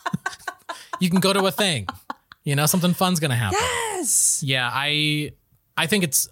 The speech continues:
Speaker 1: I think it's also within, like, kind of the nature of people who are attracted to comedy to, like, maybe be night people.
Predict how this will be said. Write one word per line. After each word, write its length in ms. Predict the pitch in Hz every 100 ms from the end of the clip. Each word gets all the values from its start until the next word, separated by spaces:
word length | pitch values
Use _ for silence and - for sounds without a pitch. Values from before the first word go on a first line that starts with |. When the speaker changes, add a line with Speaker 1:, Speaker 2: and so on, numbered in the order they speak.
| -
Speaker 1:
I 60 | 196
think 120 | 214
it's 100 | 147
also 220 | 131 123
within, 260 | 117 123 104
like, 120 | 101
kind 120 | 113
of 80 | 98
the 80 | 101
nature 440 | 98 98 104 104
of 240 | 98 90 -
people 260 | 107 110
who 100 | 101
are 200 | 101 95
attracted 400 | 92 - 98 -
to 80 | 101
comedy 400 | - 92 98 101
to, 100 | 101 92
like, 260 | 90 87 - _
maybe 280 | 120 92 92
be 340 | 82 98 110
night 280 | 120 120 123
people. 560 | 131 131 139 139 147